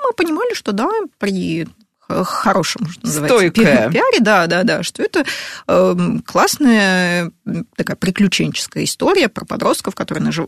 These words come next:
Speaker 1: начинают жить в обратном порядке, да, каждый день просыпаются в предыдущем дне, пытаются к себе, ну, ну, и потом в-, в-, вернуться в реальность. Но опять же, там не, н-, что в этой книге здорово, что в ней есть не только вот эта приключенческая составляющая, но есть и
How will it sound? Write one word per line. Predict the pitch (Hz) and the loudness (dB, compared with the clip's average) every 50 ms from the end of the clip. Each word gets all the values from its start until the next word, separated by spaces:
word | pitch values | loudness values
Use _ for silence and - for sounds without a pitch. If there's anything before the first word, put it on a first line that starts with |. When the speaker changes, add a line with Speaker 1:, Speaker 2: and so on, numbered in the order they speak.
| - | -4
Speaker 1:
начинают | - 175 175 - - - 165 156 160 | -2 -2 -2 -2 -2 -2 -2 -2 -2
жить | 156 160 175 165 - | 0 0 0 0 0
в | 180 | -2
обратном | 175 175 - 160 - - - | 0 0 -2 -2 -2 -2 -4
порядке, | - - 165 208 392 392 - - 254 | -2 0 0 0 0 -2 -4 -10 -6
да, | 233 220 | -6 -6
каждый | 233 - 170 165 - - 143 | -4 -4 -6 -6 -6 -6 -6
день | 156 156 160 | -4 -6 -6
просыпаются | - - - - - - 160 - - | -6 -8 -10 -10 -10 -10 -10 -10 -8
в | |
предыдущем | - - 156 156 151 165 - - - 165 | -8 -6 -6 -4 -4 -4 -4 -2 -2 -2
дне, | 151 151 170 175 - - - - - - - _ _ _ _ _ _ _ _ _ _ _ - - | 0 0 0 0 -2 -4 -10 -18 -20 -20 -20 _ _ _ _ _ _ _ _ _ _ _ -10 -8
пытаются | - - - 185 214 - - - | -6 -4 -2 -2 -2 0 -2 -6
к | - | -6
себе, | - - - 220 - - - | -6 -8 -6 -4 -4 -4 -2
ну, | - - | -4 -4
ну, | 185 - 165 165 160 | -2 -2 -2 -2 -2
и | - - | -2 -2
потом | - - - - 165 175 165 | -4 -4 -4 -2 -2 -2 -2
в-, | 151 - - | -4 -4 -4
в-, | 208 185 190 196 - 196 185 190 | 0 2 2 2 2 2 2 4
вернуться | 190 226 226 196 175 - - - 165 | 4 4 4 4 2 0 -2 -4 -2
в | 151 | 0
реальность. | 165 165 160 147 147 - - - _ - - - - - - - - | 0 0 0 -2 -2 -4 -6 -8 _ -16 -18 -18 -16 -16 -12 -4 0
Но | 185 196 175 | 2 2 2
опять | 156 - 202 202 233 208 | 2 2 2 2 2 2
же, | - 185 170 156 - - - - - | 0 0 -2 -4 -4 -10 -20 -14 -10
там | - 156 139 139 | -8 -6 -4 -2
не, | 151 160 165 | -2 -2 -2
н-, | - - 170 - - - - - - - - - - - - _ - 202 | -2 -4 -4 -4 -6 -8 -10 -14 -14 -12 -14 -14 -14 -18 -18 _ -6 -6
что | 185 - - 165 | -4 -2 -2 -2
в | 165 | -2
этой | 160 - - - | -2 -4 -6 -12
книге | - - 175 165 - 156 | -6 -4 -4 -2 -2 -4
здорово, | 151 - - 190 220 185 175 | -2 0 0 0 0 0 -4
что | 151 - - - | -6 -10 -10 -10
в | 143 - | -8 -6
ней | 147 160 156 | -6 -6 -4
есть | 156 156 147 - - | -4 -4 -6 -4 -4
не | 160 | -4
только | - - 175 165 - - - | -2 -2 -2 -2 -2 -6 -8
вот | - - | -8 -8
эта | - - - | -10 -10 -8
приключенческая | - - - - - 151 - - - 220 285 - - - - 233 214 | -6 -6 -6 -4 -4 -6 -4 -2 -2 -2 -2 -2 -4 -4 -4 -4 -4
составляющая, | - - - - - 190 190 196 185 175 170 - - - 156 | -4 -6 -8 -4 -2 0 0 2 0 0 0 -2 -4 -4 -4
но | - - | -4 -4
есть | 151 151 - 185 220 - - - - | -4 -2 -2 -2 -2 -2 -4 -8 -8
и | 151 160 175 185 | -6 -4 -4 -4